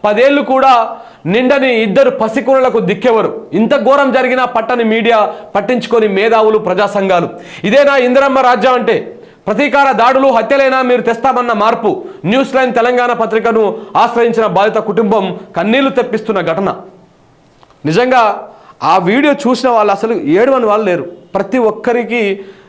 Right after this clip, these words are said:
కలక్కు అనిపించింది. ఆ పిల్లలు మాట్లాడుతూ ఉంటే, వాళ్ళ కుటుంబం మాట్లాడుతూ ఉంటే, ఇట్లా, ఇట్లా కూర్చున్నారు అందరు, నలుగురు కూర్చున్నారు వాళ్ళ కుటుంబం మొత్తం అందరు.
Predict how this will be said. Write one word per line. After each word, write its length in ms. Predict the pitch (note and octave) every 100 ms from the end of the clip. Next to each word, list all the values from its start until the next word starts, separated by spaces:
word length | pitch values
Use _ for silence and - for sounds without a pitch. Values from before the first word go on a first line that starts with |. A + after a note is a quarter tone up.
| _ F#3
కలక్కు 320 | A#3+ C4 B3+
అనిపించింది. 520 | G#3 F#3 - D3+ A2 - - _ _ _ _ _ _ _ _ _ _ _
ఆ 60 | C#3+
పిల్లలు 420 | C#3+ E3+ F#3+ G#3
మాట్లాడుతూ 480 | F#3+ E3 E3 D3+ D3
ఉంటే, 220 | D3+ E3+
వాళ్ళ 160 | D#3 C#3
కుటుంబం 460 | D3+ D3+ G3 F#3
మాట్లాడుతూ 440 | D#3+ D3 D3 C3+ C3+
ఉంటే, 340 | C#3 D#3+ D#3+ - - -
ఇట్లా, 160 | C#3 D#3+
ఇట్లా 200 | E3 D#3+
కూర్చున్నారు 380 | F3+ G3+ G3 D#3+
అందరు, 260 | D#3+ D#3+
నలుగురు 360 | C#3 C#3 E3 D#3+
కూర్చున్నారు 360 | D3 D3 E3
వాళ్ళ 140 | C#3 B2
కుటుంబం 400 | C3+ C#3+ C#3+ B2+
మొత్తం 220 | B2 C3
అందరు. 280 | B2 B2